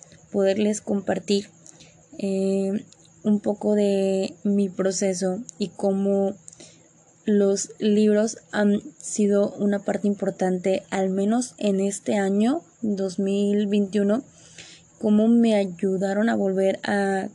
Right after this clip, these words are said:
conectar conmigo y encontrar ciertas respuestas o fueron esa herramienta de salvación en algunos momentos en donde yo necesitaba poderme apoyar y no en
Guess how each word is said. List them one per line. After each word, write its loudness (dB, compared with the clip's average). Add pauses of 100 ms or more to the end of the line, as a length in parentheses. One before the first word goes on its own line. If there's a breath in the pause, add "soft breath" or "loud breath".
conectar -2 (600 loud breath)
conmigo 2 (580)
y -2
encontrar 0
ciertas -2 (400)
respuestas -2
o 0 (160)
fueron 2
esa -4
herramienta 0
de 0
salvación -2 (440 loud breath)
en 0
algunos 0
momentos -2
en -4
donde -4
yo 0
necesitaba -4 (500 loud breath)
poderme 0 (120)
apoyar -4 (400 loud breath)
y 0
no 2
en 0